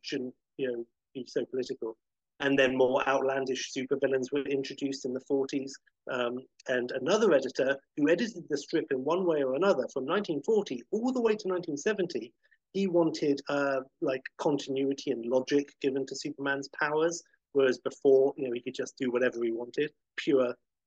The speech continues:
Helen Slater style. Uh, and he also wanted, like,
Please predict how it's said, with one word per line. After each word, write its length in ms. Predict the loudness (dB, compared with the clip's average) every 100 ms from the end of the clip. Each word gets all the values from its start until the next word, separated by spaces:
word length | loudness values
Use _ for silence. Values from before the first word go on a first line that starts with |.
| _ -4
Helen 260 | -2 0
Slater 400 | -2 -4 -4 -4
style. 380 | -8 -4 -4 -4 _ _ _ _ -2
Uh, 140 | 0 2
and 100 | 4
he 80 | 6
also 320 | 6 6 4
wanted, 380 | 4 0 -2 -2
like, 160 | -4